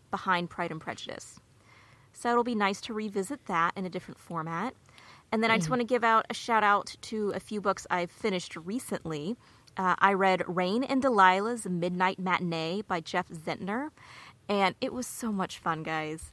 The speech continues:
Speaker 1: It was so good. Uh, he's been on my radar for a while, but I know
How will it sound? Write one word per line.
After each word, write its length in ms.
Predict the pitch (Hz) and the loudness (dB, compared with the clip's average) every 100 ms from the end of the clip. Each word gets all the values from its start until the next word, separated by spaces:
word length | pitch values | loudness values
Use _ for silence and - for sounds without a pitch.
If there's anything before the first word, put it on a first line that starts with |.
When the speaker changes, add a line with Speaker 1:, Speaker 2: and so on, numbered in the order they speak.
| - | -2
Speaker 1:
It 60 | 240 | 2
was 160 | 214 | 2
so 240 | - 202 165 | 2 0 0
good. 340 | 156 139 139 - - - - | -2 -4 -6 -14 -20 -18 0
Uh, 320 | 208 190 185 - | 4 6 4 -2
he's 360 | 220 254 277 | -4 -4 -2
been 120 | 311 | 0
on 100 | 294 | 2
my 100 | 247 | 4
radar 400 | 208 190 202 202 | 4 4 6 6
for 160 | 202 196 | 4 2
a 80 | 175 | 2
while, 560 | 170 165 175 202 214 | 4 4 6 4 2
but 120 | 208 185 | 0 -2
I 80 | |
know 380 | 180 185 180 180 | 0 2 2 0